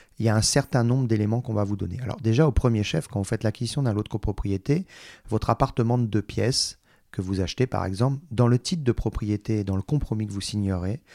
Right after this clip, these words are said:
on vous parle d'un appartement de deux pièces, mais avant toute chose, on vous dit, c'est le lot numéro tant, qui représente trente millième des parties communes.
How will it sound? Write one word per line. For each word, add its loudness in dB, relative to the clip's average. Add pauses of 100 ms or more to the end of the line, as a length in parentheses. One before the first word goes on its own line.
(400)
on 0
vous -2
parle 4
d'un -2
appartement -4
de -2
deux -2
pièces, -2
mais 4
avant 4
toute -6
chose, 0
on 2
vous -2
dit, -2 (240)
c'est 4
le 10
lot 10
numéro 4
tant, 4 (840)
qui 6
représente 4 (640)
trente 4 (360)
millième 4
des 2
parties -2
communes. -2